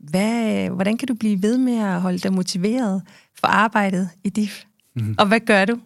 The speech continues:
Speaker 1: for det?
Speaker 2: Jamen, jeg, jeg, jeg, jeg tror egentlig, fordi jeg har også tænkt over det nogle gange, også fordi at nu, for, folk synes jo også, det er mystisk, jeg har været så mange år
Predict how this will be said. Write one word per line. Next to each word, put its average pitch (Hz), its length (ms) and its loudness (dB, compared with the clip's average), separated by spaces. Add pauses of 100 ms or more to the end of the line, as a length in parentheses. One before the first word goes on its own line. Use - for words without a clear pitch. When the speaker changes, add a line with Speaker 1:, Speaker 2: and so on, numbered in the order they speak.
(160)
Speaker 1:
for 190 180 0
det? 214 140 -2 (1400)
Speaker 2:
Jamen, 147 160 4 (100)
jeg, 151 180 0
jeg, 156 200 -2
jeg, 147 160 2
jeg 139 100 0
tror 190 240 4
egentlig, 175 260 0
fordi 151 520 -2 (1120)
jeg 147 120 2
har 165 140 4
også 170 120 -2
tænkt 180 260 -2
over 151 140 2
det 147 60 0
nogle 147 260 0
gange, 135 320 0
også 139 220 -2
fordi 139 340 -2
at 127 180 -4
nu, 135 260 0 (340)
for, 151 180 -4
folk 147 260 0
synes 131 260 -2
jo 127 120 2
også, 120 160 -2
det 127 60 -2
er 120 40 0
mystisk, 120 460 -4
jeg 123 80 -6
har 113 80 -4
været 110 200 -4
så 110 60 -6
mange 113 260 -4
år 123 240 -10